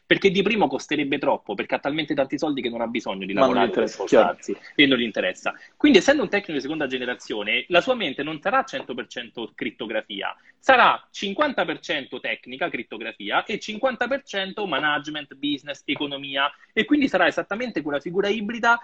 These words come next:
Speaker 1: che, di cui parlavi tu, che serve anche nell'intelligenza artificiale. Ed ecco che questo sta abituando piano piano le aziende ad aver bisogno di quella figura, perché sarà una figura fondamentale, secondo me sarà il fulcro di tutto, perché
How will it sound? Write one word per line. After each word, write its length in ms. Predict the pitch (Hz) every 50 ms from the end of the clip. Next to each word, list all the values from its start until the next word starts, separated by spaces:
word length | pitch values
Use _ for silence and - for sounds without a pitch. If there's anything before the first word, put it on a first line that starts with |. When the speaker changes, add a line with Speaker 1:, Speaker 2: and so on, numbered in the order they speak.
| - _ _
Speaker 1:
che, 140 | - 165
di 100 | 156 165
cui 140 | 160 - 202
parlavi 380 | 185 180 175 170 180 190 196 185
tu, 120 | 196 220
che 100 | 190 180
serve 460 | 143 - - 180 170 170 170 170 170
anche 200 | 156 156 151 -
nell'intelligenza 640 | 147 139 135 127 123 - 123 123 117 127 123 113 127
artificiale. 680 | 117 - - 113 117 110 - 123 101 98 104 - - - _ _
Ed 160 | - 196 190
ecco 240 | 247 254 - - 175
che 180 | - 196 185
questo 460 | - - 226 233 254 - - - 240 208 -
sta 80 | -
abituando 840 | 147 151 151 160 170 170 202 190 170 160 170 175 170 190 196 208 202
piano 340 | - 190 170 160 170 185 180
piano 340 | 190 185 165 160 147 135
le 100 | 139 170
aziende 640 | 180 175 156 170 175 175 185 196 202 202 214 220 - - _ _ _
ad 160 | - 127 143
aver 220 | 151 147 180 180 175
bisogno 460 | 156 160 151 - 196 202 190 175 147
di 240 | 131 131 123 131 123
quella 600 | - - 220 226 180 139 117 113 107 107 101 - - _ _ _
figura, 560 | - - 120 113 107 113 107 104 101 98 98
perché 240 | - 139 131 - 156
sarà 180 | - 175 165
una 140 | 170 170 165
figura 320 | - 180 175 202 185 165 -
fondamentale, 580 | - 180 170 160 160 156 160 151 175 151 131
secondo 280 | - 139 143 147 156 170
me 80 | 190
sarà 160 | 185 - 139 127
il 120 | 127 120
fulcro 480 | - _ 196 196 196 - - 190 190 170
di 140 | 135 123
tutto, 320 | 123 170 165 - - - 113
perché 360 | 120 113 - - 147 139 -